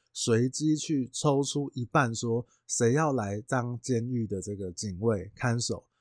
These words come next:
那另外一半的人就来饰演这个囚犯。那在这个他们在前面调查的时候，这些志愿者都说，他们大部分的人都说，他们更愿意去饰演囚犯的部分，因为他们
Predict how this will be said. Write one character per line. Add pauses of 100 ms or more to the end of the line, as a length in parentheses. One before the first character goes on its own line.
(160)
那
另
外
一
半
的
人
就
来
饰
演
这
个
囚
犯。 (220)
那
在
这
个 (320)
他
们
在
前
面
调
查
的
时
候， (160)
这
些
志
愿
者 (240)
都
说，
他
们
大
部
分
的
人
都
说，
他
们
更
愿
意
去
饰
演
囚
犯
的
部
分， (240)
因
为
他
们